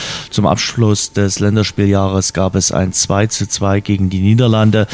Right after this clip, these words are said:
Der Abstieg aus der Nations League stand schon zuvor fest. Sie haben gut begonnen und schlecht aufgehört.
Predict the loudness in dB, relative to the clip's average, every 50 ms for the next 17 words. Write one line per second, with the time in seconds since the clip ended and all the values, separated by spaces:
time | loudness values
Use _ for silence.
0 | -8 -12 -14 -12 -8 -6 -4 -2 -2 -2 -2 -2 -2 -2 0 0 0 0 0 0
1 | 0 0 0 0 0 2 2 2 2 2 0 0 -2 -2 -2 0 -2 -2 -2 -4
2 | -12 -8 -4 -2 0 0 0 2 2 2 2 0 -2 -8 -8 -4 -4 -4 -4 -2
3 | -2 0 2 2 0 -2 -4 -10 -16 -6 -2 2 2 2 2 2 0 -4 -8 -12
4 | -18 -18 -18 -20 -20 -8 -2 0 0 2 4 4 2 2 2 2 0 2 2 2
5 | 2 4 4 4 4 2 0 -4 -6 -6 -6 -2 0 0 0 -2 -2 -2 -4 -4
6 | -4 -4 -4 -2 -2 -2 -4 -6 -8